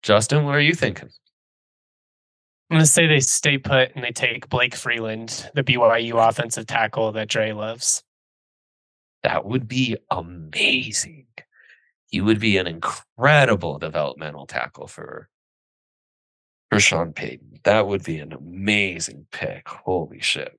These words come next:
Speaker 1: Tremendous value, thirty-fifth on my board. So that'd be, that, that'd be worth a trade up right there. Love this. Fellas, thank you.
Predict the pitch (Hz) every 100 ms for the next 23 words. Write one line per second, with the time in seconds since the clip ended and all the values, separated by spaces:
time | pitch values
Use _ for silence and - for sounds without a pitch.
0 | _ - 113 107 131 147 147 151 151 123
1 | 104 - 139 151 - 127 123 98 95 87
2 | 85 76 76 - 85 95 127 131 135 120
3 | 104 101 98 90 156 - 113 170 170 131
4 | 127 190 - - - 92 85 82 82 90
5 | 78 78 - 76 - _ _ _ _ _
6 | _ _ 104 123 139 127 131 127 - -
7 | - - 139 151 156 156 151 127 - _
8 | _ _ 127 135 175 160 170 175 170 170